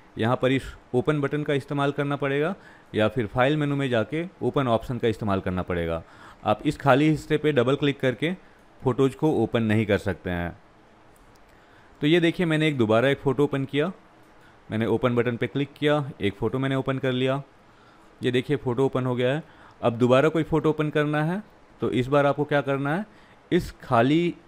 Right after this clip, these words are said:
ग्रे कलर के बार पे क्लिक करना है, राइट क्लिक, ओपन डॉक्यूमेंट, कोई सा भी एक फ़ोटो ओपन कर लिया मैंने दोबारा। आप चाहें तो मल्टीपल फ़ोटो भी ओपन कर सकते हैं। अगर आपको होम स्क्रीन दोबारा चाहिए,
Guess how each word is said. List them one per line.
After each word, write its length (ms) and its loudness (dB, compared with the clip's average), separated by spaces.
ग्रे 280 2
कलर 300 2
के 180 -2
बार 380 4
पे 160 -2
क्लिक 260 -2
करना 340 0
है, 200 -4
राइट 280 -2
क्लिक, 200 0
ओपन 260 0
डॉक्यूमेंट, 500 -2
कोई 160 2
सा 100 -2
भी 140 0
एक 60 -2
फ़ोटो 260 -2
ओपन 180 -2
कर 140 -2
लिया 160 -2
मैंने 180 -4
दोबारा। 500 -2
आप 140 -2
चाहें 240 -2
तो 100 -2
मल्टीपल 400 0
फ़ोटो 260 -2
भी 100 0
ओपन 220 -2
कर 120 0
सकते 300 -8
हैं। 180 -4
अगर 220 4
आपको 280 4
होम 320 4
स्क्रीन 340 0
दोबारा 340 6
चाहिए, 400 0